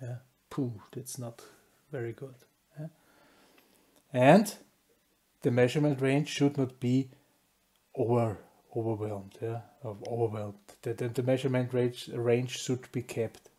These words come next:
yeah? Because then it's speeding up too fast, yeah? And then the bearings will get hurt. Let's call it hurt. Okay? Turbine flow measurement.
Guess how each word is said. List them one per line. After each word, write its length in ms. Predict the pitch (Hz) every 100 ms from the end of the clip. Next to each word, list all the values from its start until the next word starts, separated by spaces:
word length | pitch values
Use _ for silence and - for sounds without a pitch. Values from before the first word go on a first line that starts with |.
| _ -
yeah? 80 | 131 - _ _ _
Because 300 | 131 147 151
then 180 | 170 165
it's 160 | 170
speeding 400 | - 135 127 131
up 300 | 123 123 - - -
too 120 | -
fast, 600 | 127 - 123 156 160 - - _ -
yeah? 100 | 143
And 200 | 165 151 -
then 180 | 127
the 80 | 123
bearings 500 | 127 120 117 123 123
will 200 | 117 117
get 340 | 113 123 120 - - _ _ _ _ _
hurt. 340 | - 139 120 - - _ 131
Let's 180 | 123 -
call 260 | - 123 143
it 100 | 143
hurt. 380 | 113 120 _ - _ _ _ _ _ _ _ -
Okay? 120 | 202 - _ _ _ - - - - - - _ _ _ -
Turbine 340 | - 139 151 143
flow 260 | 127 123
measurement. 560 | 120 110 - 101 -